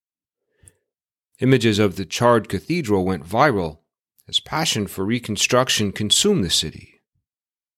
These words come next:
In fact, donors from around the world have contributed to the church's restoration project, which the government says will be completed by Christmas.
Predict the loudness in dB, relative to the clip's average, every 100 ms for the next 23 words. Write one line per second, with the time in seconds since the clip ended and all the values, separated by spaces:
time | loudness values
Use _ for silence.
0 | _ -8 -4 -2 2 2 2 0 -2 2
1 | 2 4 2 4 4 2 -2 -8 -8 -6
2 | -4 -2 -2 -4 _ -20 _ _ -10 -4
3 | -2 2 0 2 0 0 0 0 2 4
4 | 4 4 -2 -4 -4 -4 -6 -12 -14 -14
5 | -8 -6 0 2 2 2 0 0 0 0
6 | -2 -2 -2 0 -4 -6 -10 -4 -2 -2
7 | -6 -10 -8 -8 -6 -6 -6 -8